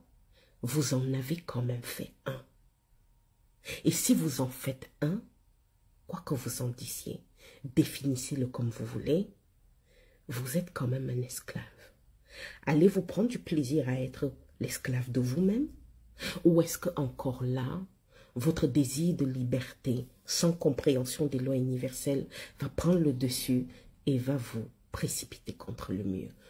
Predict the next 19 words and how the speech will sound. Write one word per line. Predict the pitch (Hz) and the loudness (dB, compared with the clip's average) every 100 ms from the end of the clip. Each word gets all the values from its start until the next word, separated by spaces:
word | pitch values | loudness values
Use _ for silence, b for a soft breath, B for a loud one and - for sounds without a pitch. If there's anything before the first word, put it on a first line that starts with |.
| b - | b 2
Oui, | 139 127 127 - - _ - | 4 4 2 -8 -20 _ -2
parce | 151 | 4
qu'une | 185 165 | 6 8
loi | 156 170 | 8 6
qui | 160 | 6
est | |
mal | 135 156 170 | 6 6 4
comprise | - 131 123 - 131 - - - - _ _ _ _ _ _ b b | 0 -2 -2 -2 -4 -4 -6 -10 -14 _ _ _ _ _ _ b b
est | 185 185 | 4 6
exactement | 123 123 139 - 135 147 | 4 2 -2 2 2 2
comme | - 131 127 | 0 -2 0
une | 127 123 | 2 2
loi | 120 - - _ _ _ _ | 2 -2 -12 _ _ _ _
qu'on | 135 | 2
ne | 123 | 2
respecte | 120 123 - - - - - | 0 -4 -6 -6 -10 -12 -16
pas. | - - - - _ _ _ _ _ _ _ _ _ - - _ _ _ _ _ | -14 -16 -16 -20 _ _ _ _ _ _ _ _ _ -20 -20 _ _ _ _ _
Maître | 143 - - | -6 -4 -4
Dayem | 123 120 120 120 | 0 0 0 -4